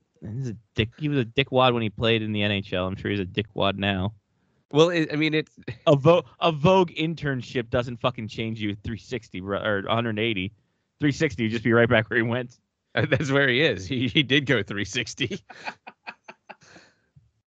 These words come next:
Speaker 2: I mean, it, this just, it, this is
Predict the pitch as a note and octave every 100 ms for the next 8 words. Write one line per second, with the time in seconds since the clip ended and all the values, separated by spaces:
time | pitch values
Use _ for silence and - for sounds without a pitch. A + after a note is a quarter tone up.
0 | _ _ _ _ _ - E3 F#3 F3 D#3+
1 | E3+ D#3 E3+ F4+ - G4 - - _ -
2 | - - - _ _ _ _ _ _ _
3 | _ _ _ _ _ _ _ _ - A#2+
4 | B2+ C3 E3 F#3 F#3 E3+